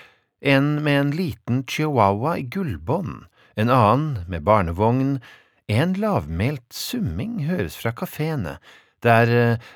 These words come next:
det er noen som tar seg en sen frokost med en café con leche og en croissant. Stemningen er avslappet, uten bekymringer for hvordan neste måneds regninger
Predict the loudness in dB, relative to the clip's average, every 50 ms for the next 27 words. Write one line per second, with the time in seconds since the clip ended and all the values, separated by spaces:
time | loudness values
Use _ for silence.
0 | _ -2 0 2 4 4 4 2 0 -2 -4 -6 -6 -8 -10 -6 -6 -6 -6 -4
1 | -6 -6 -6 -6 -4 -2 -2 -2 -2 -2 -6 -10 -8 -6 -6 -6 -6 -8 -10 -10
2 | -12 -12 -12 _ -8 -8 -6 -6 -6 -8 -10 _ -20 -20 -20 -20 -20 -8 -2 0
3 | 0 2 0 -2 -4 -6 -8 _ _ -6 -4 -4 -2 -2 -4 -2 -2 -2 -2 -2
4 | -2 -4 -8 _ -12 -10 -4 -2 0 0 0 -2 -4 -10 -20 _ -8 -6 -6 -6
5 | -4 -4 -4 -4 -4 -4 -6 -12 -14 -16 -20 _ _ _ _ _ _ _ _ _
6 | _ -20 -20 -20 -18 _ -2 2 4 4 4 4 2 2 2 2 4 4 2 2
7 | 2 -2 -2 -2 -4 -4 _ -6 -6 -6 -6 _ _ -20 -20 _ _ _ -2 -2
8 | -2 -2 -2 -2 -2 -2 -2 -2 -4 -2 -2 -2 -2 -2 -2 -2 0 0 -2 -4
9 | -4 -8 -16 _ _ -20 -20 _ _ _ 0 0 0 2 2 0 0 0 -2 -2
10 | -4 -6 -10 -8 -6 -4 -2 0 -2 -2 -4 -6 _ -10 -8 -8 -6 -6 -4 -2
11 | -2 -2 -2 -4 -8 -8 -4 -2 -2 -2 -4